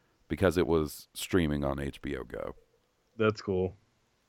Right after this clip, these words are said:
Speaker 1: I wonder if that's gonna be on, I d-, I wonder if that's, like, an original Disney production or if that's just a show. That's where I saw it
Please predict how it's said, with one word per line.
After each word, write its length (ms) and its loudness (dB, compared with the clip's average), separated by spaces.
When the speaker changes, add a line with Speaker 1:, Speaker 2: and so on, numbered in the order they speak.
Speaker 1:
I 60 4
wonder 240 6
if 100 2
that's 220 6
gonna 180 4
be 140 2
on, 220 -2
I 180 -6
d-, 300 -4
I 140 -4
wonder 420 0
if 120 2
that's, 240 2
like, 280 4
an 80 2
original 520 0
Disney 400 -2
production 540 -2
or 120 -6
if 80 -10
that's 280 -2
just 240 -6
a 40 -6
show. 180 -2
That's 220 4
where 200 2
I 180 8
saw 340 4
it 100 0